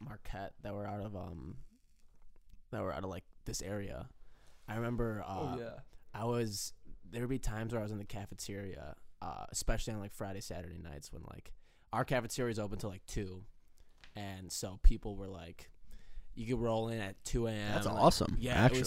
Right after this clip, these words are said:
Speaker 3: actually.
Speaker 1: oh, it was so much fun. Like, that's where everyone went. Like, after they went out, you'd go back to, um, Wild and you get some food.
Speaker 2: Yeah.
Speaker 1: And there was, there was these girls there. I didn't even know 'em,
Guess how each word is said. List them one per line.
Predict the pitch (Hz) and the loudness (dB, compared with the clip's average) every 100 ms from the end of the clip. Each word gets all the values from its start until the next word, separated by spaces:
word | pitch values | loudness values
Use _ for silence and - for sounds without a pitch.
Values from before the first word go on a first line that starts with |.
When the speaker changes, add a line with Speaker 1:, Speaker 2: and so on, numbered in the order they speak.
| - | 6
Speaker 3:
actually. | |
Speaker 1:
oh, | 156 147 | 8 8
it | 120 | 8
was | 127 | 4
so | 202 190 | 4 6
much | 127 - | 4 0
fun. | 101 92 | -6 -4
Like, | 107 | 0
that's | 135 156 | 0 2
where | 123 | 2
everyone | 127 120 117 | 4 2 2
went. | 107 104 98 | 0 -2 -4
Like, | 95 104 | -6 -6
after | 98 - 110 98 92 | -6 -4 -6 -6 -8
they | 104 | -6
went | 104 101 | -6 -4
out, | 98 98 98 | -4 -4 -6
you'd | 98 | -6
go | 101 | -8
back | 92 92 95 | -6 -8 -8
to, | 98 90 87 - - - | -10 -8 -10 -10 -12 -12
um, | 80 69 87 95 | -10 -10 -10 -8
Wild | 92 87 - - | -8 -10 -12 -10
and | 101 | -10
you | |
get | 98 95 | -10 -12
some | 101 | -12
food. | - 98 92 82 - - - | -10 -10 -10 -8 -6 -6 -4
Speaker 2:
Yeah. | - 98 | -4 -4
Speaker 1:
And | 113 113 110 101 - - - - | -4 -4 -4 -8 -12 -18 -18 -18
there | 113 113 120 | -4 -2 0
was, | 127 120 - - | 0 -2 -6 -10
there | 113 | -8
was | 120 117 | -8 -8
these | 101 - - - - | -12 -12 -18 -20 -12
girls | 120 131 131 113 | -6 -2 -2 -4
there. | 101 98 92 | -10 -12 -8
I | |
didn't | 117 139 | -6 -4
even | 135 110 | -2 -4
know | 101 98 120 | -6 -6 -6
'em, | 147 | -6